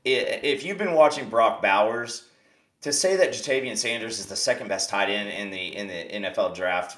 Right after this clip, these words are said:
you know, this coming next year, that's no knock on Jatavian Sanders. That's because Brock <laughs> Powers is that dude. Uh, he is the next one. And, um, Georgia uses him like so.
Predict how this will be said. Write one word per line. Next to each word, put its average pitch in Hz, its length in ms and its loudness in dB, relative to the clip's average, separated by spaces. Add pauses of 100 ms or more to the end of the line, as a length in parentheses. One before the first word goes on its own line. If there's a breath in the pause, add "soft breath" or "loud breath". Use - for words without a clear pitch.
(160)
you 98 180 -4
know, 87 180 -8
this 95 160 -10
coming 92 240 -10
next 90 240 -8
year, 92 280 -8 (260 loud breath)
that's 165 200 6
no 180 160 2
knock 113 380 4
on 95 120 -2
Jatavian 95 380 -6
Sanders. 98 600 -6
That's 127 460 2
because - 540 -6
Brock - 440 6
<laughs> - 0 -
Powers 123 420 6
is - 120 -2
that 95 200 2
dude. 82 300 -6 (320 loud breath)
Uh, 101 220 4
he 165 180 2
is 160 100 0
the 120 120 -2
next 107 420 -2
one. 82 340 -6 (320 soft breath)
And, 107 460 0
um, 98 420 -2
Georgia 127 340 -2
uses 135 400 0
him 82 140 -10
like 80 220 -6
so. - 240 -12